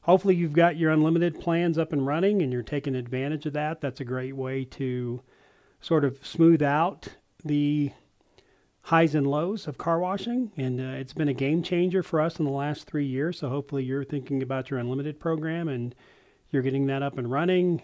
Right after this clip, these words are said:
and you've got a lot of customers, and you've got predictable revenue. We'll do a podcast on that a little later on, but, uh, we're finally hitting summer here in Colorado. We've, I think this Friday we're gonna hit our first ninety degree day, which we usually have had a handful by now, but, uh, it's been a really cool and wet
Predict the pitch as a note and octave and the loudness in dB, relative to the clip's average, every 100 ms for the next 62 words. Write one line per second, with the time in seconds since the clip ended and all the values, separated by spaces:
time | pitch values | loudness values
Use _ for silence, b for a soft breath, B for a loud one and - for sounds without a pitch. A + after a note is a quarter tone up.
0 | - B2+ A#2+ B2 A#2+ A#2 - G3 G3 F3 | -6 -6 -4 -4 -2 -4 0 0 2 2
1 | F#3 F3 D3 C3+ B2+ C3 C3 C#3 C3 C#3 | 4 2 0 -2 -2 -4 -4 -4 -4 -4
2 | C#3 D3 C#3 C#3+ E3+ C#3 A2 G#2+ A#2+ B2 | -4 -2 0 0 2 0 -2 -6 -6 -4
3 | C3+ B2+ C3+ B2+ B2 C3+ B2+ - B2 A#2+ | -4 -4 -4 -4 -2 -4 -2 -4 -4 -2
4 | C3 B2 - b b b b b _ A#2 | -4 -4 -8 b b b b b _ -8
5 | A2+ B2 A#2+ B2 A#2 A2+ B2 C#3+ A2+ G#2 | -6 -4 -4 -4 -4 -4 -2 0 -2 -6
6 | A2+ - A#2 B2 D#3+ D3+ D3+ D3+ D#3 C#3+ | -8 -8 -6 -2 2 2 2 2 4 2
7 | E3 D#3+ C#3 D#3+ D#3+ C3+ - D3+ C#3 D3+ | 2 0 0 0 0 -2 0 0 2 0
8 | C4+ C#4+ - C3+ B2 _ _ b b b | 0 -2 -4 -8 -8 _ _ b b b
9 | b _ B2+ C3+ D#3+ D3+ - C#3+ D3 G#3 | b _ -6 -4 -2 -2 0 2 2 2
10 | G3 C#3 C3+ C#3+ C3+ B2 D3+ C#3+ C#3+ C#3 | 0 0 0 0 -2 -2 -2 -2 -2 -4
11 | C3 C3 A#2+ B2+ C#3+ C#3+ D3+ F3 B2+ - | -4 -4 -4 -2 -2 -2 -2 -4 -6 -6
12 | A#2 A#2+ B2 A#2+ A#2+ A2 A#2 A#2+ A#2 - | -8 -6 -8 -6 -6 -6 -8 -6 -8 -4
13 | C3+ C3 - B2+ A#2+ A2+ A#2 C3 E3+ C#3+ | -4 -2 -4 -6 -6 -6 -6 -6 -8 -10
14 | A2+ A#2+ A#2 - C3+ B2 B2 B2 - - | -12 -10 -10 -10 -8 -6 -6 -6 -6 -2
15 | D3 C#3 B2 A#2+ C#3 - | 0 0 -4 -6 -8 -14